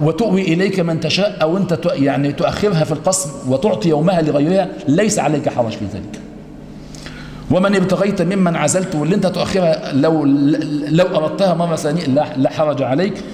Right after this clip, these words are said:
"ذلك أدنى أن تقر أعينهن"، يعني هنا يعلم أن هذا حكم الله سبحانه وتعالى،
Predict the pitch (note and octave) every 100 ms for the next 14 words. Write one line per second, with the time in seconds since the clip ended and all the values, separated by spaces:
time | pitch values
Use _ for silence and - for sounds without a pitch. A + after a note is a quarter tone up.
0 | - A#2+ E3+ A#3 A#3 G3 G#3 F#3+ F#3+ F#3
1 | F3+ E3 E3 F#3 E3 E3 E3+ E3 D#3 D#3
2 | C#3+ A#2 A#2 A#2+ D3 D#3 - - A2+ A2+
3 | C3 D#3 C#3+ B2+ B2 C#3 B2 D3+ - B2+
4 | A#2+ C3 B2 - - B2 A2 A2+ A2 F#2+